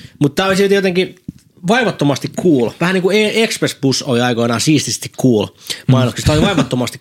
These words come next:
cool. Mulla ei tullut semmoista oloa, että tässä koetaan just olla jotain, että me on niinku, no musiikkivideon on nähnyt, enkä edes tiedä mikä, tota no niin, hänen niinku tämmönen artist-, tai visuaalinen ote on. Mut, mut tavallaan mä,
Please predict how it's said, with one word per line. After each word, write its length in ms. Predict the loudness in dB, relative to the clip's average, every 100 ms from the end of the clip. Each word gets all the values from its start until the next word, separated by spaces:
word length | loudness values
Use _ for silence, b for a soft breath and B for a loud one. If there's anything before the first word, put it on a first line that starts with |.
| -2
cool. 180 | 0
Mulla 140 | 2 2
ei 40 |
tullut 120 | 2
semmoista 220 | 0 0 2
oloa, 200 | 2 0
että 80 |
tässä 160 | -2 -2
koetaan 420 | 0 0 0 -2 -4 B B B B -2
just 180 | 0
olla 240 | 2 2 0
jotain, 380 | 0 0 -2 -2
että 140 | -2
me 100 | 0
on 140 | 0
niinku, 280 | -2 -2 -2 -4 B 0
no 60 |
musiikkivideon 560 | 2 2 0 -2 -2 -2
on 80 | -2
nähnyt, 320 | -4 -4 -4
enkä 300 | -2 -2 -2
edes 200 | -2 -4
tiedä 220 | -2 -2 0
mikä, 320 | -2 -2 -4 _ _ -8
tota 180 | -2 0
no 100 | 0
niin, 140 | 0
hänen 140 | 2 0
niinku 120 | 0
tämmönen 320 | 0 -2 -2 -6 -20 _ _ _ -12 -8 -2
artist-, 360 | -2 -2 -6 -2
tai 180 | -2
visuaalinen 500 | 0 2 2 2 0 0
ote 300 | 0 0 -2
on. 160 | -2 -6 B B B B B -2
Mut, 240 | -2 -4 _ _ -14 -6
mut 80 | -2
tavallaan 280 | 0 2
mä, 180 | 0 -2